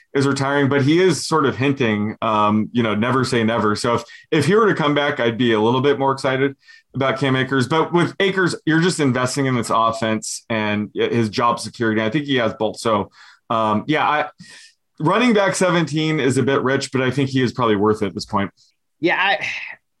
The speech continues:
Speaker 2: you know, I think it's, I think it's too high for me at this point. Like, in, like,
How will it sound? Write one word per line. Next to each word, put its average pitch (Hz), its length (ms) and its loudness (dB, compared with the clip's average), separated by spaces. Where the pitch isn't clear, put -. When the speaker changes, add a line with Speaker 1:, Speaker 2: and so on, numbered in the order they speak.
Speaker 2:
you 175 100 -6
know, 156 340 0
I 175 120 -2
think 165 180 0
it's, 143 100 -6
I 165 80 -2
think 170 140 -2
it's 131 80 -10
too 139 120 -6
high 127 180 0
for 135 100 -12
me 127 160 -4
at 123 100 -6
this 127 140 -14
point. 131 300 -10
Like, 131 100 -6
in, 170 160 -2
like, 180 260 -2